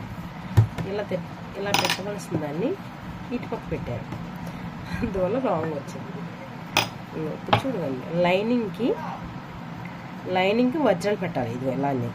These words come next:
ఇది లైనింగ్ కదా, ఇది వజ్రాలు. ఇవి, ఇది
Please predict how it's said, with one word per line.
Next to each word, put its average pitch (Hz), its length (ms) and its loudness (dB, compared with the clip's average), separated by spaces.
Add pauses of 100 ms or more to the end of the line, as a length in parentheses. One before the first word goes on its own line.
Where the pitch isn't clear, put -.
ఇది 185 160 0
లైనింగ్ 185 360 4
కదా, 185 140 2 (240)
ఇది 226 100 2 (100)
వజ్రాలు. 170 400 4 (800)
ఇవి, 208 140 2 (3000)
ఇది 196 120 -2